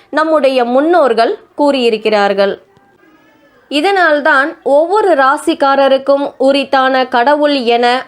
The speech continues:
ஒரு சில கடவுள்களை குறிப்பிடுவதும் இந்த அடிப்படையில்தான். ஒவ்வொரு ராசிக்காரரும்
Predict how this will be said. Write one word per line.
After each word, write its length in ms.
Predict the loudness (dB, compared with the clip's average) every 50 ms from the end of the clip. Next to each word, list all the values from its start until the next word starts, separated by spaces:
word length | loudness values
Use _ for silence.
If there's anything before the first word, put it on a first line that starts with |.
| _ -4
ஒரு 260 | -2 0 0 0 0 -2
சில 340 | -2 -2 0 0 0 0 0
கடவுள்களை 680 | 0 -2 0 0 0 0 0 0 0 0 2 2 0 0 -2
குறிப்பிடுவதும் 840 | -2 -2 -2 -2 -2 -2 -2 0 0 2 2 0 0 0 0 -2 -4 -6 -12 _ _ -4
இந்த 240 | -2 0 0 2 2 0
அடிப்படையில்தான். 960 | 0 0 0 -2 -4 -2 -2 -2 0 0 0 0 -2 -2 0 -2 -2 -2 -4 -6 -10 _ _ _ _ _ _ _ _ _ _ -6
ஒவ்வொரு 480 | -2 0 0 2 2 2 2 2 2 2
ராசிக்காரரும் 960 | 2 2 0 0 -2 -2 -2 -4 -2 0 0 2 2 2 2 2 0 0 -2